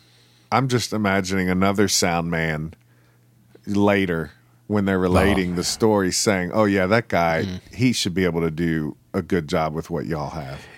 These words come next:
Speaker 2: Isn't that true?
Speaker 3: Hmm.
Speaker 2: Yeah. It's a tough world. I think it's the engineering world just a little bit. <laughs> I think engineers are somewhat hold their knowledge close to their vest, and, you know, and it's, and in,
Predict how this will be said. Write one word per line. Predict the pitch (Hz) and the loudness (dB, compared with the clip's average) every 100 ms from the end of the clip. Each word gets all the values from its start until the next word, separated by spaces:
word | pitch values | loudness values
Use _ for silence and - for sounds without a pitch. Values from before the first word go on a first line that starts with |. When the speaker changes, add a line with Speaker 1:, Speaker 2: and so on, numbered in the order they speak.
| _ _ - | _ _ 2
Speaker 2:
Isn't | 127 151 | 6 8
that | 147 120 | 8 6
true? | - 127 131 131 | 6 6 8 6
Speaker 3:
Hmm. | 147 113 | 0 2
Speaker 2:
Yeah. | 101 90 | 4 4
It's | 160 175 | 2 4
a | 240 | 4
tough | - 220 - | 6 4 6
world. | 180 180 98 | 6 8 6
I | 107 | 2
think | - 165 160 - - | 2 4 4 0 -4
it's | 120 - | -2 2
the | 117 117 | 6 8
engineering | 123 107 98 113 101 | 8 10 8 8 6
world | 90 87 78 | 2 0 -2
just | 80 107 - | -4 -4 -2
a | |
little | 90 98 | 0 0
bit. | 104 - | 2 4
<laughs> | - | 4
I | - - - - - 196 202 - 240 214 | 2 -4 -4 2 4 4 4 6 8 8
think | 208 165 165 | 8 6 8
engineers | 156 131 123 120 | 8 10 8 8
are | 110 | 8
somewhat | - 131 127 110 101 - - - - - - | 6 6 8 8 6 4 -6 -20 -20 -16 -2
hold | - 117 110 98 95 | 6 8 8 6 6
their | 101 92 | 6 6
knowledge | 98 92 95 92 - | 6 6 6 4 0
close | - 98 | 0 0
to | 101 | 0
their | 87 | -2
vest, | 82 87 80 - - | 0 -2 -2 -4 -6
and, | 82 80 80 - | -4 -4 -6 -4
you | 95 | -2
know, | 76 78 | -2 -4
and | 85 | -4
it's, | 101 | 2
and | 185 165 175 | 6 8 8
in, | 190 | 6